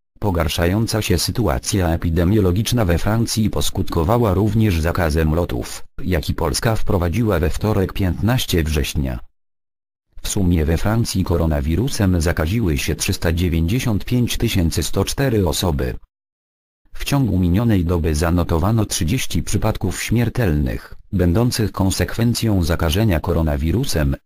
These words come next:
tym samym całkowita liczba zgonów wzrosła do trzydzieści tysięcy dziewięćset dziewięćdziesiąt dziewięć. Nadal cztery regiony,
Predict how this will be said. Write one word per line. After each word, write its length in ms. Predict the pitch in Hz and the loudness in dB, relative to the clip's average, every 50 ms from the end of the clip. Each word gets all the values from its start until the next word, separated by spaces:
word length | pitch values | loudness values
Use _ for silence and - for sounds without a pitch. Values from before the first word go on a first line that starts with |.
| _ - | _ -4
tym 220 | - 101 92 90 | 0 2 2 2
samym 420 | 80 - 131 127 123 117 104 95 95 - | 2 0 0 2 4 4 4 2 2 0
całkowita 600 | - 107 90 73 - 73 80 - - 113 104 101 | -2 -2 -2 0 0 0 0 0 0 0 0 0
liczba 400 | 104 110 98 104 87 92 85 73 | 0 0 0 0 0 2 0 0
zgonów 540 | 73 92 120 127 127 117 104 82 78 73 | 0 0 0 0 2 0 0 0 0 0
wzrosła 520 | 67 78 95 113 135 127 - - 120 117 95 | 0 0 0 0 0 0 0 0 0 2 2
do 160 | 85 95 95 | 2 2 0
trzydzieści 580 | - - - 101 95 117 113 - - - 82 - | 0 0 -2 0 0 0 -2 -2 -2 -2 0 0
tysięcy 460 | - 98 - 69 67 67 - - 76 | 0 0 0 0 0 0 -2 -2 0
dziewięćset 640 | 78 95 104 104 110 104 101 95 - 101 95 - 95 | 2 2 4 4 4 4 2 2 2 0 0 0 0
dziewięćdziesiąt 760 | 85 82 92 80 82 82 78 76 78 71 - - 82 82 80 | 0 0 0 0 2 2 2 2 0 0 0 2 2 2 2
dziewięć. 720 | 80 82 98 90 76 71 62 62 52 - - - - - - - - - _ _ _ _ _ _ _ _ _ _ _ _ _ _ - - | 2 2 2 2 2 2 0 0 -2 -2 -4 -6 -10 -12 -14 -16 -18 -20 _ _ _ _ _ _ _ _ _ _ _ _ _ _ -10 -4
Nadal 380 | 90 90 87 82 78 82 80 76 | -2 0 0 2 2 2 0 0
cztery 380 | - - - 139 131 113 101 | -2 -2 -2 0 0 2 2
regiony, 560 | 82 85 87 80 82 95 107 113 82 76 73 | 2 2 2 0 0 0 0 0 0 0 0